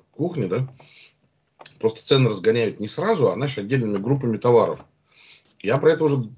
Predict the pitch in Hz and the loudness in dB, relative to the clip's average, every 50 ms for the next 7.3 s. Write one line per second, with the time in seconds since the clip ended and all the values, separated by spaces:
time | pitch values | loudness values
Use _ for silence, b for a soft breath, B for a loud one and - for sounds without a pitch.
0 | - - - - - - - 143 147 151 139 127 - 147 131 131 - 101 104 113 | -20 -20 -20 -20 -20 -2 -2 -2 0 0 -4 0 0 0 -2 -2 -4 0 2 2
1 | 123 123 101 87 90 98 - - - 98 92 98 104 95 90 90 - 101 98 92 | 2 2 0 -2 -4 -6 -6 -6 -4 -4 -2 0 0 0 0 0 -2 -4 -6 -6
2 | 85 - 107 - - 160 147 135 113 107 107 113 113 110 104 104 - - - - | -8 -10 -10 -6 -4 -4 -2 0 0 2 4 4 4 4 4 2 -2 -8 -14 -16
3 | - - - 147 147 117 101 104 - - - 104 80 - 87 - - 85 85 82 | -6 4 4 6 6 6 2 2 -2 -2 -6 -6 -6 -6 -12 -10 -6 -6 -4 -4
4 | 80 82 - B B B B B B B B B - 98 110 120 127 120 101 - | -6 -8 -10 B B B B B B B B B -4 0 2 4 4 2 2 -2
5 | - - 143 165 196 165 117 - - 98 127 156 160 123 101 104 101 123 160 180 | 0 2 2 4 4 2 2 0 -2 -4 -4 -4 -4 -4 -6 -6 -4 -4 -4 -4
6 | - - - - - - - - - - 147 165 170 - - 113 113 123 131 117 | -6 -10 -16 -20 -18 -16 -18 -16 -4 -2 -2 -2 -2 2 2 2 4 4 4 4
7 | 101 90 80 73 - | 4 2 0 -6 -12